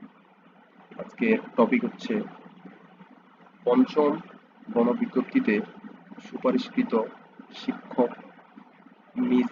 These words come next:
নিজ প্রতিষ্ঠানে নিয়োগ পাবেন কবে? আসলে এটা সতেরোতম শিক্ষক নিবন্ধন, অনেক দীর্ঘ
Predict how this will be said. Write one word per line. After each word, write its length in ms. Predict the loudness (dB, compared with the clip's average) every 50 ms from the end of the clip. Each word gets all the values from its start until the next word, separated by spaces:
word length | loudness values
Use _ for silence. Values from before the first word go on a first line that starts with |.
| 2 4
নিজ 160 | 4 4 2 -2 -16 -20 -20 -10 -4
প্রতিষ্ঠানে 600 | -2 0 2 2 0 0 2 2 4 4 4 4 2 -2 -8 -14 -18 -16 -10 -4 0 2
নিয়োগ 260 | 4 4 4 2 0 0 4
পাবেন 260 | 4 4 6 4 2 0 -4 -10 -16 -18 -16 -8 -2
কবে? 260 | 0 0 0 -2 -8 -14 -16 -20 -20 _ _ _ _ _ -20 _ _ -20 -20 -20 -20 -20 _ -20 _ -20 _ _ _ _ -20 -20 _ _ _ _ -20 -20 -20 -20 _ _ _ _ _ _ _ _ _ _ _ -20 -18 -12
আসলে 340 | -6 0 4 6 6 6 6 4 0 -6 -12 -20 -20 -20 _ _ _ _ -20 -20 _ _ _ _ _ _ _ _ _ _ _ _ _ -20 -18 -18 -16 -16 -14 -6
এটা 160 | 2 4 6 8 8 6 4 0 -10 -20 -20 -20 -20 -20 -20 -20 -20 _ -12 -4
সতেরোতম 440 | -2 0 2 2 2 2 4 4 4 4 2 0 -4 -14 -20 -20 -20 -20 _ _ _ _ _ _ _ -20 _ _ _ -20 _ -20 -20 _ -20 -18
শিক্ষক 260 | -12 -2 -2 0 2 4
নিবন্ধন, 360 | 4 4 4 4 4 2 0 -2 -4 -14 -20 -20 -20 -20 -20 _ _ _ _ _ -20 _ _ -20 -20 -20 -20 _ _ _ _ _ -20 _ _ -20 _ _ _ _ _ _ -14 -4 0
অনেক 260 | 2 4 4 4 4 2 -8 -20 -20 -20 -20 _ _ -20 _ _ _ -20 _ _ _ _ _ -20 _ _ _ -18
দীর্ঘ 340 | -8 0 2 4 4 6